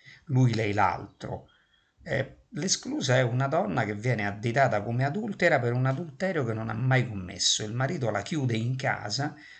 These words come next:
poi quando decide di perdonarla e capisce che non gli è stato fedele, lei lo tradisce e il marito se la,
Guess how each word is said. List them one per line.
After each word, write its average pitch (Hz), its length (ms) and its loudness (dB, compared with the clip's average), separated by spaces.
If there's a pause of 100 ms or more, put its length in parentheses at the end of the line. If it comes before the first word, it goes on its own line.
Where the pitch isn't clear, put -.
(140)
poi 165 200 4
quando 107 760 0 (960)
decide 123 560 -2
di 107 120 -2
perdonarla 120 1080 -4 (560)
e - 160 -10
capisce 113 640 4
che 98 160 -4
non 123 240 0
gli 120 80 0
è 113 40 0
stato 127 300 -2
fedele, 131 680 -4 (320)
lei 151 400 0 (220)
lo 127 320 0
tradisce - 840 0 (1500)
e 139 100 -6
il 135 120 0
marito 113 360 -2
se 113 140 -6
la, 92 220 -6